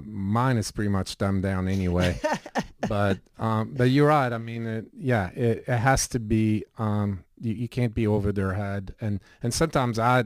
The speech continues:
Speaker 1: might think, you know, or I used to think, like, "Oh no, this is not gonna be over somebody's head," but it still is.
Speaker 2: Yeah. Yeah, yeah,
Speaker 1: Um,
Speaker 2: yeah.
Speaker 1: so you gotta, yeah, you gotta be careful with that.
Speaker 2: And I think you can go that route too with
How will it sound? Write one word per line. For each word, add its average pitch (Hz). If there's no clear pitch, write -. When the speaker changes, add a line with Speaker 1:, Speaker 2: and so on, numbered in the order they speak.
Speaker 1:
might 117
think, 110
you 110
know, 104
or 101
I 101
used 110
to 110
think, 101
like, 104
"Oh 107
no, 104
this 104
is 101
not 101
gonna 101
be 98
over 98
somebody's 98
head," 98
but 95
it 95
still 95
is. 95
Speaker 2:
Yeah. 170
Yeah, 190
yeah, 165
Speaker 1:
Um, 151
Speaker 2:
yeah. 123
Speaker 1:
so -
you 107
gotta, 104
yeah, 123
you 101
gotta 104
be 95
careful 92
with 95
that. 92
Speaker 2:
And 240
I 247
think -
you 240
can 202
go 180
that 185
route 165
too 165
with 160